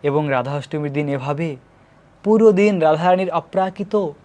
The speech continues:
কথামৃত শ্রবণ করুন। এর মাধ্যমেই রাধারানীর কৃপা প্রাপ্ত হবেন।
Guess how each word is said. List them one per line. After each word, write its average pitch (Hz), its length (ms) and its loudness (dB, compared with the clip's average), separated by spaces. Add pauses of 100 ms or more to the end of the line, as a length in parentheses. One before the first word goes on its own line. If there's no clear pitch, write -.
(640)
কথামৃত 151 580 -6
শ্রবণ 139 380 -8
করুন। 131 380 -14 (840)
এর 175 140 0
মাধ্যমেই 180 720 0 (280)
রাধারানীর 147 600 -2
কৃপা 175 220 -2
প্রাপ্ত 131 360 -10
হবেন। 127 320 -14